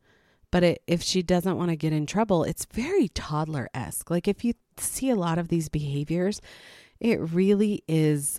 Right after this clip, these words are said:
almost like she's stuck in toddler. So she, number five, sneaking.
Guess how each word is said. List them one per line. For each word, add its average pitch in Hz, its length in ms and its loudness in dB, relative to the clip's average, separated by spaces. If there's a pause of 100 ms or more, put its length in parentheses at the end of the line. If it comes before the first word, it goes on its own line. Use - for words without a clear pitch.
almost 175 320 -2
like 165 140 -2
she's - 240 -2
stuck - 300 -4
in 135 120 -4
toddler. 190 520 -4 (160)
So 175 560 2 (240)
she, 180 380 -2
number 170 200 -2
five, 214 400 0
sneaking. 202 760 -2